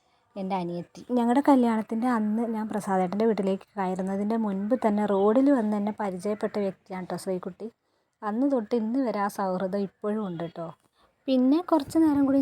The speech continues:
ഞങ്ങളവിടെ ഇരുന്നു. പിന്നെ ഭക്ഷണം കഴിച്ചു. അടിപൊളി ബിരിയാണി ആയിരുന്നു. ഭക്ഷണമൊക്കെ കഴിച്ചതാ ഞങ്ങൾ തിരിച്ചു പോരാണ് ട്ടോ ഞങ്ങളെ വീട്ടിലേക്ക്. അപ്പോൾ ഇതൊക്കെയാണ് ട്ടോ ഇന്നത്തെ വീഡിയോയിലെ വിശേഷങ്ങൾ. ഈ കുഞ്ഞു വിശേഷങ്ങൾ നിങ്ങൾക്ക് എല്ലാവർക്കും ഇഷ്ടമായിട്ടുണ്ടെങ്കിൽ, ഇഷ്ടമായിട്ടുണ്ടെങ്കിൽ മാത്രം ഒന്ന് സപ്പോർട്ട് ചെയ്യാൻ മറക്കരുത് ട്ടോ.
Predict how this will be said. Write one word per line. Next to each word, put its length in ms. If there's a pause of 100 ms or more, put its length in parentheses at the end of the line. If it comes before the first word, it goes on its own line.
ഞങ്ങളവിടെ 400
ഇരുന്നു. 280 (160)
പിന്നെ 240
ഭക്ഷണം 380
കഴിച്ചു. 340 (340)
അടിപൊളി 460
ബിരിയാണി 460
ആയിരുന്നു. 260 (520)
ഭക്ഷണമൊക്കെ 400
കഴിച്ചതാ 360 (300)
ഞങ്ങൾ 180 (120)
തിരിച്ചു 380
പോരാണ് 360
ട്ടോ 160
ഞങ്ങളെ 260
വീട്ടിലേക്ക്. 440 (540)
അപ്പോൾ 240 (140)
ഇതൊക്കെയാണ് 560
ട്ടോ 160
ഇന്നത്തെ 400
വീഡിയോയിലെ 440
വിശേഷങ്ങൾ. 480 (400)
ഈ 120
കുഞ്ഞു 320
വിശേഷങ്ങൾ 540
നിങ്ങൾക്ക് 340
എല്ലാവർക്കും 320
ഇഷ്ടമായിട്ടുണ്ടെങ്കിൽ, 760 (220)
ഇഷ്ടമായിട്ടുണ്ടെങ്കിൽ 640
മാത്രം 260 (120)
ഒന്ന് 180
സപ്പോർട്ട് 300
ചെയ്യാൻ 200
മറക്കരുത് 480
ട്ടോ. 100